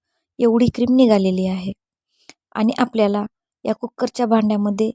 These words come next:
पूर्ण बिस्किटाचे तुकडे करून टाकायचे आहेत आणि पूर्ण बारीक पीठ करून घ्यायचं आहे. बघा, अशा पद्धतीनं तोडून टाकायचे आहेत आणि पीठ करून घ्यायचं आहे. पाहिजे तसं एकदम बारीक झालेलं आहे बघा, दाखवते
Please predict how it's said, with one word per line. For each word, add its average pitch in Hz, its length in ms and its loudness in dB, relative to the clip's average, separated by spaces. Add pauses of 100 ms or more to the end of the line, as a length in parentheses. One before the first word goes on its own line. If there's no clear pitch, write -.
(400)
पूर्ण 247 240 2
बिस्किटाचे 226 680 -2
तुकडे 226 340 -2 (100)
करून 226 280 0
टाकायचे 214 420 -4
आहेत 208 240 -2
आणि 214 300 0 (520)
पूर्ण 240 240 2
बारीक 240 300 2 (140)
पीठ 277 120 -4 (120)
करून 196 260 0
घ्यायचं 180 340 -4
आहे. 185 140 -4
बघा, 196 260 -4 (540)
अशा 214 200 -4
पद्धतीनं 214 580 -2 (120)
तोडून 220 300 0 (800)
टाकायचे 226 420 -2
आहेत 208 240 0
आणि 214 220 0 (320)
पीठ 262 240 -6
करून 208 200 0
घ्यायचं 233 420 0
आहे. 185 280 -2 (1500)
पाहिजे 226 320 2 (140)
तसं - 180 -4 (120)
एकदम 226 360 0
बारीक 226 340 2
झालेलं 214 360 0
आहे 202 180 -2
बघा, 202 280 -2
दाखवते 208 440 -2